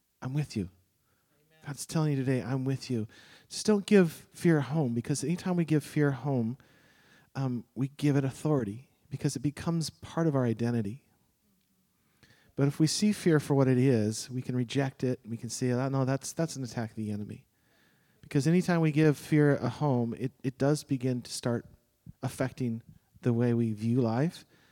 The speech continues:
Speaker 1: the way we do things. And so today, God wants to fill us with a fresh infusion of his, his love and awareness of his presence, because in his presence, fear cannot be there. 'Cause what is that? Who's God? He says,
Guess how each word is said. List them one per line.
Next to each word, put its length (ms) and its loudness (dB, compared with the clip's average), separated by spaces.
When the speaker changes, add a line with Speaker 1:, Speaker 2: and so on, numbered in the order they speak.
Speaker 1:
the 80 4
way 140 4
we 100 6
do 240 4
things. 580 -8
And 120 -2
so 200 6
today, 420 2
God 260 0
wants 240 -2
to 100 -4
fill 260 0
us 220 -2
with 160 -2
a 40 -8
fresh 300 -4
infusion 360 -2
of 80 -4
his, 320 -8
his 180 -8
love 400 -4
and 120 0
awareness 520 2
of 100 -6
his 140 -4
presence, 560 -6
because 360 -6
in 80 -2
his 180 -6
presence, 600 -4
fear 580 0
cannot 600 -4
be 180 2
there. 300 -8
'Cause 160 -14
what 160 4
is 140 2
that? 140 -2
Who's 280 4
God? 240 0
He 100 -4
says, 280 -4